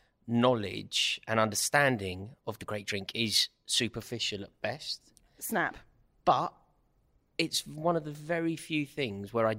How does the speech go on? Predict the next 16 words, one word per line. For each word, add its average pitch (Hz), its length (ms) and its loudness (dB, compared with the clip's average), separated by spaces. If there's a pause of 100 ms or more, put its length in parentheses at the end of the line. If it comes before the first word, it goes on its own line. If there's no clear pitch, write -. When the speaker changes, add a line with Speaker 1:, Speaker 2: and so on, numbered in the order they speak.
Speaker 1:
genuinely 117 680 2
want 107 340 -4
to 117 100 -4
learn. 107 460 -6 (320)
I'm 127 100 6
quite, 139 320 6
quite - 240 2
reluctant 131 440 2
to - 100 -2
improve 110 400 -4
myself 98 420 -10 (160)
under 113 220 8
normal 127 260 10
Speaker 2:
<laughs> - 120 12
Speaker 1:
circumstances. - 520 8 (240)
Speaker 2:
Mm. 113 260 -4